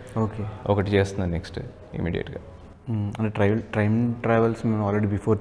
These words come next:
Speaker 1: చూసున్నాము. మీరు మీ థాట్ ప్రాసెస్‌లో ఎలా రాబోతున్నారు?
Speaker 2: Eh, what was the last time travel film you watched in Telugu?
Speaker 1: టైమ్, టైమ్ ట్రావెల్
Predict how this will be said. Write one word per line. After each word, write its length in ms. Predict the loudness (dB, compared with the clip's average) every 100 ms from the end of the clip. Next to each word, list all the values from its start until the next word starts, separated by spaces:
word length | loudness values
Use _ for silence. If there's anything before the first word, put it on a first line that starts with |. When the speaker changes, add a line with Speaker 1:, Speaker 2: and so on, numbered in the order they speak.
| 2
Speaker 1:
చూసున్నాము. 540 | 2 2 2 2 2
మీరు 540 | 4 4 6 4 2 0
మీ 220 | 2 2
థాట్ 320 | 4 4 4
ప్రాసెస్‌లో 460 | 4 2 0 0 2
ఎలా 140 | 4
రాబోతున్నారు? 640 | 4 2 2 -2 -4 -6 -8 -16 -14 0
Speaker 2:
Eh, 60 | 2
what 180 | 6 6
was 140 | 6
the 100 | 6
last 240 | 6 6 4 2
time 160 | 2 2
travel 200 | 2 2
film 180 | -2 -2
you 160 | 0 -2
watched 240 | -4 -6
in 100 | -6
Telugu? 180 | -6 -8 -12 -16 -12
Speaker 1:
టైమ్, 320 | -10 -8 -6
టైమ్ 220 | -4 -4 -2
ట్రావెల్ 420 | -2 -2 2